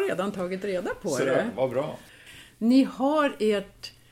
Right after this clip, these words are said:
Speaker 1: medlemsnummer på ett medlemskort
Speaker 2: Ja.
Speaker 1: som man har fått en
Speaker 2: Precis.
Speaker 1: gång i
Speaker 2: Mm.
Speaker 1: världen. Och en gång per år så får vi ju faktiskt ett fysiskt inbetalningskort.
Speaker 2: Mm.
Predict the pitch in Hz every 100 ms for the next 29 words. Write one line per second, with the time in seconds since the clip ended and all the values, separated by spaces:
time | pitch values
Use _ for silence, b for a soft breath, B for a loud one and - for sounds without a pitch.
0 | b 208 233 190 147 165 175 - 180 190
1 | 196 190 185 - 160 - 165 196 247 160
2 | 127 131 139 - 349 - - - 165 165
3 | 143 - - - - 90 - 110 95 165
4 | - 175 147 135 135 151 175 220 B B
5 | B - 240 233 247 349 320 190 190 190
6 | 185 233 196 175 170 170 208 208 160 160
7 | 196 196 160 - 180 170 - - - 180
8 | 196 208 202 - 240 175 160 170 160 160
9 | 156 - - 120 117 110 113